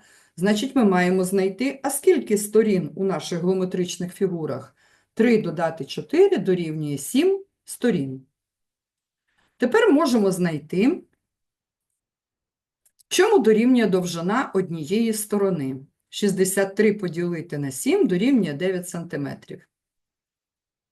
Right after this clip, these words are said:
Тепер можемо знайти периметр кожної геометричної фігури.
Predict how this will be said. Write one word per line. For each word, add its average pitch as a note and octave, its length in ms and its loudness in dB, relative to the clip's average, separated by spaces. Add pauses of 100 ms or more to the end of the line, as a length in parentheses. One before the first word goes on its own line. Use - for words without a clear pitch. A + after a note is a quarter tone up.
(2250)
Тепер A4+ 300 0
можемо G4+ 320 6
знайти F#4 360 2
периметр D#4+ 540 2
кожної C4 380 4
геометричної A3+ 720 2
фігури. F4+ 600 2